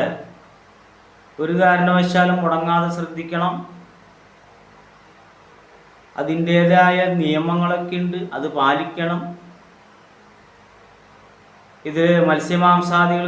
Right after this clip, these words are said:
കഴിക്കുന്നതുകൊണ്ടോ ഭാര്യാഭർത്തൃ ബന്ധമുള്ളതുകൊണ്ടൊന്നും ഇവിടെ വിരോധമില്ല. ഏത് സമയമാണോ നമ്മൾ തിരഞ്ഞെടുക്കുന്നത് അത് ഷാർപ്പ് സമയം തന്നെ ആയിരിക്കണം.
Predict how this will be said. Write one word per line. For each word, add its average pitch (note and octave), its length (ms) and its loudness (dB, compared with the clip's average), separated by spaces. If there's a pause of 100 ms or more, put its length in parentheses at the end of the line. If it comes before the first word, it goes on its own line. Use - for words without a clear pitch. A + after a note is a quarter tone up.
കഴിക്കുന്നതുകൊണ്ടോ E3+ 680 -2 (480)
ഭാര്യാഭർത്തൃ E3 720 2
ബന്ധമുള്ളതുകൊണ്ടൊന്നും E3+ 1160 -2 (140)
ഇവിടെ D#3+ 260 -4
വിരോധമില്ല. D#3+ 580 -4 (1200)
ഏത് C#3 140 -2 (140)
സമയമാണോ F#3 680 2 (160)
നമ്മൾ E3+ 200 -2 (120)
തിരഞ്ഞെടുക്കുന്നത് E3 760 -6 (600)
അത് D3+ 120 -6 (120)
ഷാർപ്പ് C#3+ 540 -2 (120)
സമയം D3+ 420 -4
തന്നെ D#3 240 -6 (160)
ആയിരിക്കണം. C#3+ 600 -6